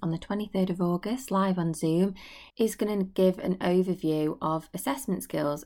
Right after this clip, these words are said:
It is gonna include questions that you can ask when you're assessing. We're gonna look at written assessment skills. We are going back to basics in terms of the law, the legislation and the policy that connects to assessment skills.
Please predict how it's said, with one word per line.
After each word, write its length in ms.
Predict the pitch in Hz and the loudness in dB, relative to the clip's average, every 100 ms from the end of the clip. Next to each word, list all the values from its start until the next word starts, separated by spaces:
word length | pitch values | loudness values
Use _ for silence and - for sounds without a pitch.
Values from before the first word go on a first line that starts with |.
| _ | _
It 80 | - | -2
is 120 | 185 | 0
gonna 220 | 190 190 | 4 6
include 680 | 185 180 185 - 185 180 185 | 8 6 4 4 6 6 4
questions 500 | - 220 - - 202 | -2 -2 -2 -2 0
that 100 | 185 | 0
you 120 | 175 165 | -2 -2
can 120 | 165 | -2
ask 280 | 156 - 160 | -4 -6 -4
when 100 | 156 | -2
you're 140 | 156 | -4
assessing. 560 | 151 165 151 - 156 147 | -4 -6 -8 -6 -6 -4
We're 100 | 156 | -2
gonna 180 | 165 | 0
look 200 | 170 175 | 0 0
at 80 | - | -2
written 280 | 190 190 190 | 2 4 4
assessment 540 | 170 170 - - 160 | 2 -2 -6 -6 -6
skills. 460 | - 165 160 160 160 | -4 -2 -2 -2 -2
We 80 | 160 | -2
are 80 | 156 | 2
going 240 | 165 165 | 2 2
back 260 | 170 180 - | 2 -2 -2
to 80 | 180 | 0
basics 560 | 180 185 - 165 - | 2 2 0 -6 -2
in 140 | 160 160 | -2 0
terms 340 | 175 165 165 | 0 0 -2
of 120 | 151 | -4
the 100 | 156 | -2
law, 300 | 156 175 170 | 0 2 0
the 160 | 156 160 | 0 -4
legislation 680 | 160 160 151 160 160 - 151 | -2 -4 -2 0 0 -2 -4
and 80 | |
the 60 | 151 | -4
policy 560 | 151 175 190 190 156 151 | -2 0 2 2 0 0
that 160 | - | -2
connects 360 | - 160 - - | -2 -2 -2 -4
to 100 | 165 | -6
assessment 540 | 151 151 - - - | -4 -6 -4 -4 -4
skills. 420 | - 160 151 156 | -2 0 0 -2